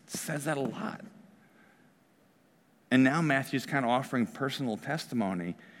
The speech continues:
Yes, Jesus has power. He has incredible power to heal people. This guy is different than any other teacher or activist we've ever had.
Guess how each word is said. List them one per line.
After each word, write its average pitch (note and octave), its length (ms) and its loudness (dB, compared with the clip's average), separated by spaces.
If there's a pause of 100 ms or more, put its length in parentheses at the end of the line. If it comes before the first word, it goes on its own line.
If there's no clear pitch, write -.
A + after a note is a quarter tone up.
(340)
Yes, C#3 280 -2
Jesus A#2+ 420 -6
has A2 360 -4
power. D2+ 560 -8
He B2+ 100 -4
has A2+ 140 0
incredible C3 680 -2
power F#2 640 -4 (560)
to A2+ 80 0
heal C3 340 2
people. - 520 -10 (400)
This C3+ 400 4
guy B2 240 0
is G2+ 220 2
different G2+ 480 0
than - 120 -6
any A2+ 220 4
other G2+ 160 0
teacher D3 560 0
or G#2 40 -2
activist G#2 520 -2
we've F2+ 160 -6
ever E2+ 220 -6
had. D2 280 -10